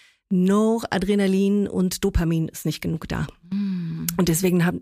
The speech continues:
Speaker 1: haben die auch ganz viel, deswegen haben unser einer ganz viel, äh, Depressionen und Angststörungen und auch oft O C D. Also ganz viel so Begleiterscheinungen,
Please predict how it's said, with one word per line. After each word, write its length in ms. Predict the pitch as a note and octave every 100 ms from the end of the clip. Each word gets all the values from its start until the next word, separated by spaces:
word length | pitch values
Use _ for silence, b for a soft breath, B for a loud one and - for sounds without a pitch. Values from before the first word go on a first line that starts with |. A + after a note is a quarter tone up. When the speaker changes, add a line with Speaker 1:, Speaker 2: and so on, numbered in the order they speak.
| E3+
Speaker 1:
haben 200 | E3+ E3+
die 240 | F3 E3+
auch 140 | D#3+ -
ganz 220 | F3 -
viel, 240 | E3+ D#3+ -
deswegen 260 | E3+ - D3+
haben 140 | D#3
unser 260 | A3 G3 F3+
einer 300 | F3 F3+ F3 B B B -
ganz 220 | E3 E3+
viel, 260 | - E3+ E3
äh, 640 | - F3 E3 D#3+ D#3+ D#3
Depressionen 640 | F3+ - G3+ A#3+ C4+ E4 C#4+ _
und 300 | G3 F3+ -
Angststörungen 640 | F3 - - D#3 D#3 D#3 -
und 200 | - D#3+
auch 140 | D#3 -
oft 320 | E3+ - -
O 80 | F3
C 180 | - D#3+
D. 280 | E3 E3 - _ _ _ -
Also 160 | D#3+ E3
ganz 200 | E3 -
viel 200 | F3 D#3+
so 160 | E3
Begleiterscheinungen, 1400 | D#3+ E3 D#3 E3 - - _ _ - - D#3+ E3 D#3+ D3+